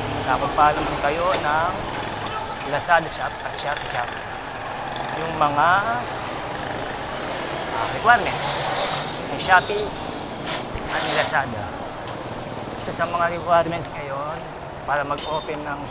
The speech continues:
Shopee, Shopee Store at Lazada Store ay kailangan meron kang D I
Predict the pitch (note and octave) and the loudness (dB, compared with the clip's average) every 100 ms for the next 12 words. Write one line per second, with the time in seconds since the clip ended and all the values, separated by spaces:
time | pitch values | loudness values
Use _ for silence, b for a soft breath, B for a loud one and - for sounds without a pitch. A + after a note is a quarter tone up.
0 | - E3 F3 - C3+ D3+ - - - - | -2 2 2 0 -4 -4 -6 -8 -8 -8
1 | - - - - - - - - - D#3 | -8 -8 -8 -8 -8 -6 -6 -6 -2 4
2 | D3+ E3 - - C#3+ D#3 C#3+ C3+ A#2 D#3 | 4 4 -4 0 2 2 -2 -4 -2 0
3 | D3+ - C#3+ C3+ E3+ F3+ G#3 A3+ B3 - | 0 -2 -6 -2 4 6 6 4 0 -4
4 | - - - - - - - - - - | -8 -10 -10 -10 -8 -8 -8 -8 -8 -6
5 | A#2+ D3+ F3 E3 E3 E3+ D#3+ D#3 D3+ C#3 | 2 6 8 8 6 6 4 4 4 4
6 | E3 F3+ G3 A3+ A#3+ - - - - - | 4 6 6 4 2 -2 -2 -2 -2 -2
7 | - - - - - - - D#3+ F#3+ D3+ | -2 -2 -2 -2 -4 -4 -2 2 4 4